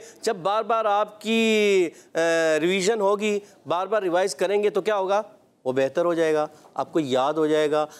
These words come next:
آپ کی زبان پر چڑھ جائے گا۔ ہا کی ادائیگی، خا کی ادائیگی، دال کی ادائیگی، زال کی ادائیگی، ضا آپ کا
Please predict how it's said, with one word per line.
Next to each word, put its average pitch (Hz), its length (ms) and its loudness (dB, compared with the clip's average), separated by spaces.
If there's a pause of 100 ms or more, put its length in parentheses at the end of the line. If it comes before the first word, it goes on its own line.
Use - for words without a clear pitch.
(100)
آپ 139 220 -6
کی 156 60 -6
زبان 131 440 -2
پر 165 140 -2
چڑھ 151 220 -2
جائے 147 260 0
گا۔ 147 160 0 (560)
ہا 175 120 -4
کی 156 180 -8
ادائیگی، 143 460 -2 (280)
خا 190 380 -4
کی 156 180 -4
ادائیگی، 143 460 -2 (300)
دال 175 400 -4
کی 147 140 -4
ادائیگی، 139 520 -2 (300)
زال 170 380 -2
کی 147 140 -2
ادائیگی، 135 520 -2 (260)
ضا 143 600 0
آپ 135 140 -6
کا 147 100 0